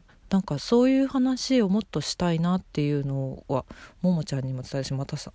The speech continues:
また参加したいなと思ってるんですけど。うん。その時にもやっぱり、その、否定的なことを言いたくないよねっていう話を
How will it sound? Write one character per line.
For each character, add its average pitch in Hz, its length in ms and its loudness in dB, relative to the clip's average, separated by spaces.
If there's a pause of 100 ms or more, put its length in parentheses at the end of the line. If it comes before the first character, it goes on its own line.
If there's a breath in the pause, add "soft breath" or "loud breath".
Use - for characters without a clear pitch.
ま 156 80 0
た - 80 -2
参 151 140 2
加 151 80 -4
し - 80 -2
た 160 80 2
い 143 40 -4
な 135 140 -4
と 143 100 -10
思 135 120 -6
っ - 20 -16
て - 140 -10
る 135 80 -8
ん 151 60 -8
で 147 100 -10
す - 80 -20
け 147 120 -10
ど。 147 120 -12 (1000 loud breath)
う 190 40 2
ん。 165 320 2 (520)
そ - 120 2
の 226 80 4
時 247 240 0
に 165 100 4
も 139 160 0
や 139 100 2
っ 139 40 -8 (100)
ぱ 160 120 2
り、 135 180 -2 (120)
そ - 200 -10
の、 143 280 -4 (380)
否 - 120 -16
定 214 240 2
的 220 300 -2
な 214 140 4
こ 220 140 -4
と 226 180 -2
を 151 240 -2 (360)
言 170 120 -4
い 160 40 -8
た 170 120 -2
く 180 160 -2
な 196 160 4
い 139 160 -4 (160)
よ 135 200 -8
ね 170 140 0
っ 202 40 -4
て - 200 -8
い - 60 -4
う 131 60 -4
話 135 500 -4
を 117 160 -6